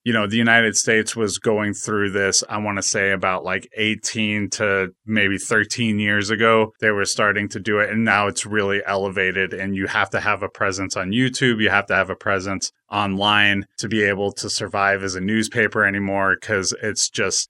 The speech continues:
the industry has changed and they're going through this as well. They show them going after the mining mafia. They're, basically, the mafia is, like, doing this illegal mining and it's screwing up the entire town, and the town could collapse at any moment because they're digging tunnels underneath,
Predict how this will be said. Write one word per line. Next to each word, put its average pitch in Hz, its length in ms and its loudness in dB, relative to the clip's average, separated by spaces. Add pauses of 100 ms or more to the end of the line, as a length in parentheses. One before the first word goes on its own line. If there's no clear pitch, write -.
the 104 220 0
industry 107 440 2
has 87 160 -2
changed 113 560 0
and 98 240 -4
they're 107 220 6
going 98 280 -2
through 104 260 -4
this 98 220 -2
as 90 140 -8 (100)
well. 135 460 2 (160)
They 131 220 6
show 127 360 4
them 127 500 4 (200)
going 120 300 4
after 110 340 4
the 107 100 0
mining 107 480 2
mafia. 120 720 2
They're, 107 260 -2 (300)
basically, 110 560 2
the 101 120 0
mafia 104 600 2
is, 101 140 0
like, 92 220 0 (140)
doing 107 260 -4
this 98 160 -2
illegal 104 460 -2
mining 101 540 0
and 98 160 -6
it's 90 160 -4
screwing 104 460 -2
up 95 200 0
the 104 120 -6
entire 98 520 0
town, 120 460 0
and 98 180 -6
the 92 80 -6
town 110 300 -2
could - 160 -10
collapse 101 540 0
at 98 80 -2
any 95 180 -2
moment 107 460 0
because 104 260 -8
they're 98 100 -4
digging 92 380 -2
tunnels 107 420 -4
underneath, 92 500 -2